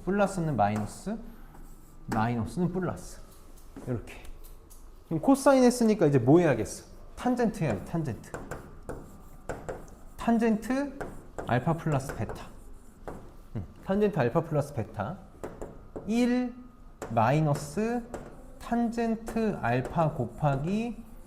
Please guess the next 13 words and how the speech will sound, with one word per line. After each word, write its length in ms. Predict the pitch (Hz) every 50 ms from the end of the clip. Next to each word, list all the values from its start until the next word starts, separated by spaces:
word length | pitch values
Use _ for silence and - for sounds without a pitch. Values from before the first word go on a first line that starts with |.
| - - - - -
탄젠트 680 | - - 226 233 226 208 233 220 214 220 - 214 196 -
베타 400 | - 123 113 - - 151 143 -
분의 400 | - - 113 107 104 139 202 220 - - - - - - - - - - - - - - - - - - - - - - -
탄젠트 1120 | - - 214 220 220 214 - 220 220 214 202 - - - 240 240 247 254 254 247 - - - - - - - - - - - - - - - - - -
알파 280 | 110 120 127 131 175 170 -
플러스 300 | - 175 165 156 147 -
탄젠트 420 | - - 185 180 175 165 151 - -
베타야. 280 | 110 - - - - - - - - - - - - - - - - - - - - - - - - - - - - - - - - - - - - - - - - - - - - - - -
이렇게 160 | 120 110 -
돼. 180 | - - - - - - - - - - - - - - - - - - - -
음. 60 | 98 - - - - - - - - - - - - - - - - - -
그럼 180 | - 127 117 113
이제 220 | - - 131 117